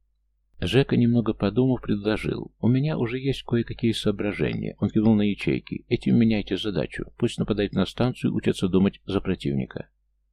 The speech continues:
Интересно, конечно, но, э, пессимистический сценарий придумали больше для того, чтобы ребят занять и вытащить из заказчика побольше денег.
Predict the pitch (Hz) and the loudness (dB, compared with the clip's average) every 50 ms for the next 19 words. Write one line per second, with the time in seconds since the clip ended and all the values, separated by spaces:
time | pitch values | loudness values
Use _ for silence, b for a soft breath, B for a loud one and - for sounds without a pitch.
0 | _ _ _ _ _ _ _ _ _ - 82 82 76 - 82 80 87 85 - 87 | _ _ _ _ _ _ _ _ _ -2 -2 0 0 0 2 2 0 0 0 -2
1 | 90 - - 85 85 85 82 - - 82 82 82 85 85 85 82 - - - 87 | -2 0 0 0 0 0 0 -2 -2 0 2 2 2 2 0 0 -2 -4 -2 0
2 | 87 82 82 76 - - 85 - - 90 90 - - 95 - - - - - - | 0 0 0 -2 -2 -4 -6 -2 0 0 0 0 -2 -6 -8 -6 -6 -6 -6 -4
3 | - 87 87 95 98 101 101 - - 95 95 95 98 95 95 90 85 92 85 - | -2 0 0 0 0 0 -2 -2 0 2 4 4 6 6 6 4 4 2 2 2
4 | - 92 82 87 - - 95 98 - - - 90 87 90 92 90 95 90 - - | -2 -2 -2 -2 0 2 2 0 0 -2 -4 -2 0 0 0 0 0 -4 -4 -6
5 | - 92 85 101 104 113 104 80 73 - - 90 90 85 - - - - 87 82 | -8 -4 -2 0 0 2 2 0 0 -2 -2 -2 -2 -2 -4 -6 -2 -2 0 0
6 | 73 76 80 - - 90 - - - - - 82 87 85 87 90 - - - 90 | 0 -2 -2 -2 -2 -4 -4 -6 -6 -6 -2 -2 0 0 0 0 -2 -2 -6 -2
7 | 85 85 67 62 52 - | 0 0 0 0 -4 -6